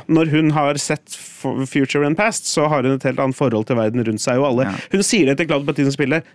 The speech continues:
Speaker 1: «Don't fall in love with me».
Speaker 2: Ja.
Speaker 1: Fordi hun vet at hun skal dø.
Speaker 2: Mm.
Speaker 1: <laughs>
Speaker 2: Ja.
Speaker 1: Så det er liksom en sånn, ja, og det forandrer henne veldig som,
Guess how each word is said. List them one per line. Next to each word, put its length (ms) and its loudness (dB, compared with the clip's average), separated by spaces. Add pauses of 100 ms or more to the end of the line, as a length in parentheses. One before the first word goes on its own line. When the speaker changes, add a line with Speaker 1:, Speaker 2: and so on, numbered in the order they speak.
(120)
Speaker 1:
«Don't 320 2
fall 300 2
in 100 4
love 160 2
with 140 0
me». 320 0
Speaker 2:
Ja. 220 0 (140)
Speaker 1:
Fordi 580 2
hun 200 4
vet 320 2
at 140 0
hun 120 4
skal 300 2
dø. 160 4 (300)
Speaker 2:
Mm. 500 0
Speaker 1:
<laughs> 0 - (240)
Speaker 2:
Ja. 60 0
Speaker 1:
Så 180 2
det 80 4
er 80 4
liksom 260 2
en 80 2
sånn, 240 2 (400)
ja, 280 0
og 160 -2 (240)
det 1000 2
forandrer 380 2
henne 140 2
veldig 260 2
som, 260 2